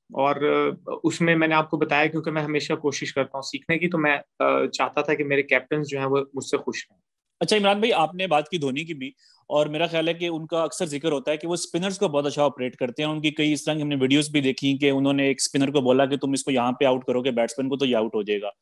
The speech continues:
Speaker 2: और वो फिर batsman आउट भी हो गया। तो क्या आपके साथ भी कोई इस तरह की उनकी planning चलती रहती है कि वो आपको बताते हो कि आपने इसको यहाँ पे bowling करनी है? कोई इस तरह की अगर आपके ज़हन में कोई story हो?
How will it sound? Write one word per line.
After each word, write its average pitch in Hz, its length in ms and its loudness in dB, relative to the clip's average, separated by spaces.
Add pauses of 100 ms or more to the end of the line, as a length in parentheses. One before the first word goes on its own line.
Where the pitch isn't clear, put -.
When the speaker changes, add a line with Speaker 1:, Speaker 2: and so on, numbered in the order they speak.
(240)
Speaker 2:
और 139 100 6
वो 160 80 8
फिर 160 160 0
batsman 143 320 2
आउट 123 120 4
भी 131 140 -6
हो 127 60 -2
गया। 147 140 2
तो 170 140 -2
क्या 185 140 4
आपके 156 380 2
साथ 196 120 0
भी 190 120 -6
कोई 185 120 -4
इस 170 80 -2
तरह 185 180 -4
की 180 100 -6
उनकी 175 180 -8
planning 160 340 -6
चलती 143 280 -6
रहती 170 280 -8
है 175 60 -8
कि 170 100 -14
वो 160 60 -6
आपको 156 220 -6
बताते 139 380 -8
हो 147 200 -8 (380)
कि 151 60 2
आपने 143 340 2
इसको 160 180 -6
यहाँ 135 240 -2
पे 151 120 -2
bowling 139 280 -4
करनी 139 340 -12
है? 160 160 -8
कोई 156 100 -4
इस - 140 -8
तरह 165 80 -6
की 156 100 -8
अगर 143 160 -4
आपके - 220 -4
ज़हन 147 140 -4
में 147 120 -12
कोई 147 80 -8
story 123 300 -8
हो? 123 160 -12